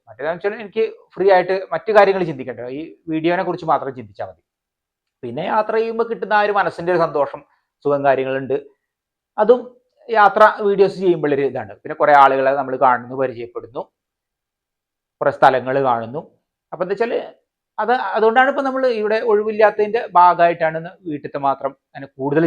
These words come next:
ചെയ്തു പോരുന്നത്. അതാണ് ശരിക്കും അതിന്റെ സത്യം അതാണ്. നമ്മള് അല്ലാതെ നമ്മളൊരു പാചക വീഡിയോ അല്ലെങ്കിൽ പാചക ചാനൽ എന്നുള്ള രൂപത്തിലല്ല ഈ ചാനൽ. അങ്ങനെയല്ല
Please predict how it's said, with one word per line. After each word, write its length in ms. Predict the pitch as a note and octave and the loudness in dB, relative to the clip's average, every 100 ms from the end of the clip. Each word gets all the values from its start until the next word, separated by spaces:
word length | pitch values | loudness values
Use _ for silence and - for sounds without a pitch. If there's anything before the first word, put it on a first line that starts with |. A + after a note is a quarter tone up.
| C3+ | -2
ചെയ്തു 180 | B2 A2+ | -6 -8
പോരുന്നത്. 240 | A2 G#2+ | -10 -4
അതാണ് 180 | B2+ E3 F3 | -4 -4 -8
ശരിക്കും 260 | F#3 E3+ G#3+ | -10 -2 -2
അതിന്റെ 180 | F#3+ G#3+ A3 - _ _ - | 2 2 0 -4 _ _ -8
സത്യം 220 | - G3+ | -2 2
അതാണ്. 200 | E3 G#2 - _ _ _ _ _ _ _ _ - | 2 2 -10 _ _ _ _ _ _ _ _ -8
നമ്മള് 200 | C#3+ D3 F3 - - | 0 2 2 -6 -10
അല്ലാതെ 220 | C3+ C#3+ | -6 -4
നമ്മളൊരു 260 | E3 F#3 G3 F#3 | -4 -4 0 4
പാചക 340 | D#3+ D#3+ E3 F#3 | 4 4 0 -2
വീഡിയോ 340 | F#3+ F#3+ G3 G#3+ - | -2 -2 0 0 -2
അല്ലെങ്കിൽ 260 | G3+ D#3 E3 | -8 -8 -2
പാചക 280 | D#3 D3 D#3+ E3 F3+ | 0 0 -4 -6 -2
ചാനൽ 240 | F3+ G#3 | -2 -2
എന്നുള്ള 200 | G#3+ G#3+ | -8 -2
രൂപത്തിലല്ല 520 | G#3 G3 G3+ G3 F#3+ | -2 -2 -4 -4 -4
ഈ 100 | G#3 | -4
ചാനൽ. 320 | E3+ C#3+ C3 D3 | 0 -2 0 -4
അങ്ങനെയല്ല 440 | F3 D3 D3+ D#3+ | -6 -8 -12 -4